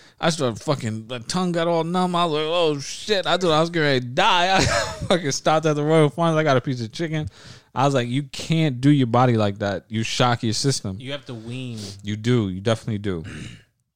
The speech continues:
Speaker 1: You definitely do. You can't just stop.
Speaker 2: Cold turkey, yeah.
Speaker 1: But that's, that's what's crazy, because if you stop, like, heroin cold turkey, like that,
Speaker 2: Die.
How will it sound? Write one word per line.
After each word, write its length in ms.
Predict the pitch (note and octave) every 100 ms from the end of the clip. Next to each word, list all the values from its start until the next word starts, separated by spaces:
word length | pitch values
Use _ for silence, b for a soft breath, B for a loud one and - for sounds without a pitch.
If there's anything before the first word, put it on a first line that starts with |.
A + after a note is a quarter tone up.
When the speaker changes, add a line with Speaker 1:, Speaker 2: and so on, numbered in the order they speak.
| _ _ -
Speaker 1:
You 100 | G#2
definitely 340 | G#2+ G#2+ G#2+
do. 100 | F#2+
You 160 | F#2+ F2
can't 340 | - C3 B2+
just 140 | A#2
stop. 320 | - A#2 G#2+ - G#2+ B2+
Speaker 2:
Cold 240 | C3+ A2+
turkey, 260 | A#2 G#2+ G2 G2 G2+
yeah. 80 | G2+
Speaker 1:
But 140 | D3+
that's, 360 | E3+ E3+ C#3+ C3
that's 320 | D3 D3+ -
what's 220 | C3 C#3
crazy, 400 | A#2+ - F#3 G3+
because 340 | C#3 B2+ C#3 B2+
if 100 | B2
you 140 | C3 C#3+
stop, 400 | - - C3 A2
like, 180 | G2+ F2+
heroin 480 | E2+ D#3+ F3+ B2
cold 260 | G2+ A2 G#2
turkey, 380 | - G#2 A2+ G#2 b b b
like 200 | - G2+
that, 240 | G2+ G#2+
Speaker 2:
Die. 40 | A2